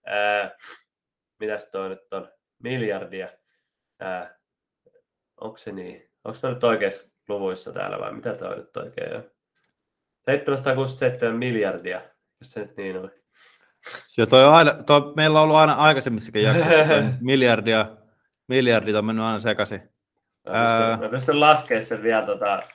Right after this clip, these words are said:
Speaker 2: Bitcoin market cap, se on, onks toi nyt niinku Jen-, Jenk-, Jenkeissä niinku yhdeksänsataakolme biljoonaa?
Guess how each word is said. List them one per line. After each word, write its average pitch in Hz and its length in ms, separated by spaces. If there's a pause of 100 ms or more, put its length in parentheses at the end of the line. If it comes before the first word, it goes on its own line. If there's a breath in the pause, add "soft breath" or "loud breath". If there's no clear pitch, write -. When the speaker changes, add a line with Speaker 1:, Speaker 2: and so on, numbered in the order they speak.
Speaker 2:
Bitcoin 175 360
market 139 320
cap, 110 140 (120)
se 143 100
on, 143 220 (340)
onks 135 180
toi 131 120
nyt 127 140
niinku 139 220
Jen-, 147 340
Jenk-, 147 420
Jenkeissä 123 560
niinku 104 520
yhdeksänsataakolme 110 800
biljoonaa? 95 800